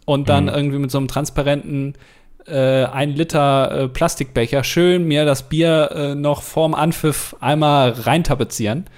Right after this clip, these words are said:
Speaker 2: Ja, und dann schön aufs Dixie-Klo, weil das muss ja auch alles wieder raus.
Speaker 1: Ja, aber natürlich nur in der Halbzeit, weil da,
Speaker 2: Ja.
Speaker 1: so weit denke ich nicht, dass, äh, ja die anderen eventuell in der Halbzeit auch noch pissen wollen.
Speaker 2: Ja, und dann
Speaker 1: <laughs>
Speaker 2: verpasst man die letzten drei Minuten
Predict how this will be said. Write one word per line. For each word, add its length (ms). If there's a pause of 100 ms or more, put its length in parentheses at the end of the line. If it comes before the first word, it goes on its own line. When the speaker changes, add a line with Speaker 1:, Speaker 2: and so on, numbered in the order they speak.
(160)
Speaker 2:
Ja, 220
und 160
dann 140
schön 180
aufs 160
Dixie-Klo, 640
weil 100
das 140
muss 160
ja 80
auch 40
alles 200
wieder 140
raus. 420
Speaker 1:
Ja, 300
aber 340
natürlich 400
nur 100
in 60
der 100
Halbzeit, 640
weil 140
da, 160
Speaker 2:
Ja. 60
Speaker 1:
so 180
weit 180
denke 200
ich 100
nicht, 320 (340)
dass, 240
äh, 340
ja 120
die 100
anderen 280
eventuell 320
in 60
der 80
Halbzeit 320
auch 120
noch 160
pissen 260
wollen. 240 (180)
Speaker 2:
Ja, 280 (160)
und 160
dann 240 (200)
Speaker 1:
<laughs> 200
Speaker 2:
verpasst 400
man 240
die 160
letzten 760
drei 200
Minuten 500